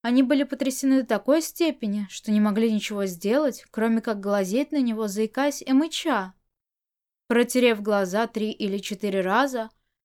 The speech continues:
и убедившись в том, что их глаза не обманули, они пробормотали:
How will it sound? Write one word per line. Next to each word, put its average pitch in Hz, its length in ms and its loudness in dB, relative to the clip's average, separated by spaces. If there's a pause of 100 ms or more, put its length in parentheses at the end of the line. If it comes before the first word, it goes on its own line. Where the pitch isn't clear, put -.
и 285 60 -2
убедившись 294 720 0
в - 60 -18
том, 202 240 -2
что - 220 -6
их 208 160 -2
глаза 202 340 -2
не 196 120 -2
обманули, 190 720 -2 (300)
они 226 180 2
пробормотали: 269 1040 2